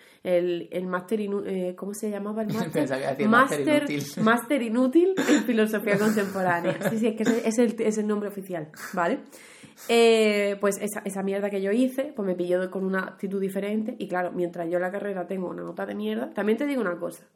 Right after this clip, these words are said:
Speaker 1: Yo, mi matrícula del máster, que esto es muy fuerte, la hice esquivando profesores, no cogiendo lo que a mí me gustaba. Eso
Speaker 2: Ujú.
Speaker 1: para empezar, ¿eh? Que hay muchas cosas que yo quise coger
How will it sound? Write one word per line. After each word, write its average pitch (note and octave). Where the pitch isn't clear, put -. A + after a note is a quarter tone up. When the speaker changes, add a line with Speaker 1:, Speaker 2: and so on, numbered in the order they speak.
Speaker 1:
Yo, A3+
mi G3+
matrícula A3
del A3+
máster, B3
que F3+
esto F#3
es F#3+
muy F3+
fuerte, G#3+
la F3+
hice F#3+
esquivando G3
profesores, E3+
no F3
cogiendo F3
lo F3+
que F3+
a -
mí E3+
me E3
gustaba. D#3+
Eso G3+
Speaker 2:
Ujú. A#3+
Speaker 1:
para F3
empezar, -
¿eh? B3+
Que G#3
hay G#3
muchas G#3+
cosas G#3+
que F3+
yo E3+
quise F#3
coger G3